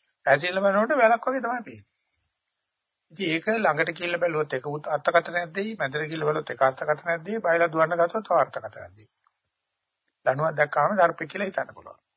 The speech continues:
ඉතින් ඒක නිසා එකම නැවත නැවත බැලුවොත් අපිට පේන්න පටන් ගන්නවා අපි බලන දේ හැම චිත්තක්ෂණයක වෙනස් වෙනවා. අර බෙර, බෙර, බෙර, බෙරහැකට හාල් දාලා තට්ටු කරනකොට ඒකට අපි කියන්නේ පොළනවායි කිය.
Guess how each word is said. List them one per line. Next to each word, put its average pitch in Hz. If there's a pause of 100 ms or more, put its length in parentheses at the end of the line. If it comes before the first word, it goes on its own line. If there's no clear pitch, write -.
(320)
ඉතින් 151
ඒක 139
නිසා - (500)
එකම 156
නැවත 170
නැවත 170
බැලුවොත් 202 (240)
අපිට 175
පේන්න 156
පටන් 151
ගන්නවා 175
අපි 175
බලන 139
දේ 131 (680)
හැම 180 (120)
චිත්තක්ෂණයක 196 (100)
වෙනස් 151
වෙනවා. 135
අර 180 (200)
බෙර, 147
බෙර, 143 (200)
බෙර, 131 (180)
බෙරහැකට 139 (380)
හාල් 143
දාලා 151
තට්ටු 147
කරනකොට 175
ඒකට -
අපි 147
කියන්නේ 208
පොළනවායි 110
කිය. -